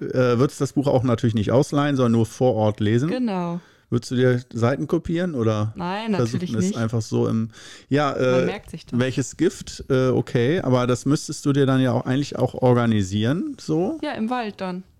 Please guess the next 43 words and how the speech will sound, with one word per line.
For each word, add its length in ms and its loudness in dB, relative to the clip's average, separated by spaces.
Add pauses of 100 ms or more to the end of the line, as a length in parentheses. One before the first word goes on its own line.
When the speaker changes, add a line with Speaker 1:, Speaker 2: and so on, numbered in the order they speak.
(340)
Speaker 2:
Geht 140 -12
man 120 -6
spazieren, 580 -10
holt 180 -4
sich 160 -14
das. 320 -10
Speaker 1:
Du 60 -4
meinst, 220 0
im 180 -2
Wald 320 0
kannst 320 -2
du, 260 2
äh, 460 4 (340)
Kräuter 480 0
sammeln, 440 2
die 340 4 (100)
so 340 0 (240)
giftig 460 0
werden 200 4
in 80 2
ihrer 200 2
Mischung, 340 0
dass 220 0
du 300 2 (220)
stirbst? 600 -2 (640)
Speaker 2:
Ja. 240 -6 (200)
Speaker 1:
Und 160 -2
auch 160 2
nicht, 220 0
dass 160 -2
man 160 0
einfach 240 2
deinen 220 0
Magen 280 4
auspumpt 460 0
und 80 2
dann 80 2
ist 80 -2
alles, 320 0
alles 300 0
wieder 220 2
gut, 200 0
sondern 560 0